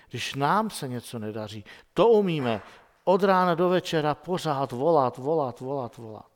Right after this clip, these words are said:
Ale co když se to jedná o druhého člověka? Co když se jedná o bratra,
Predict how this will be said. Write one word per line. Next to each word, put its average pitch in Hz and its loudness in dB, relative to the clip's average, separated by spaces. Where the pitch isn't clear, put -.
Ale 113 -8
co 143 -6
když 180 -6
se - -14
to 185 -6
jedná 175 -4
o 170 -4
druhého 175 -4
člověka? 147 -10
Co 143 -6
když 165 -10
se 180 -4
jedná 170 -2
o 165 -4
bratra, 139 -6